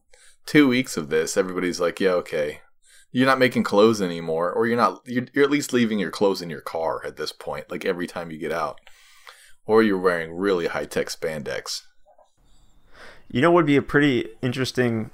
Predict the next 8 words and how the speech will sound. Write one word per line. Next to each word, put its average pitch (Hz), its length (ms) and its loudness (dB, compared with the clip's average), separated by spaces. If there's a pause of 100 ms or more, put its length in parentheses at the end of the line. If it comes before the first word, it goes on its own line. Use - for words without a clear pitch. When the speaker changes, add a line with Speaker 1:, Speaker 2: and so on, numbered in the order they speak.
Speaker 2:
is 113 440 0 (840)
somehow 165 380 2
utilizing 123 920 4
this - 580 -4
process 113 720 2
for, 107 680 -2 (140)
uh, 110 200 -2
lifting. 113 500 -2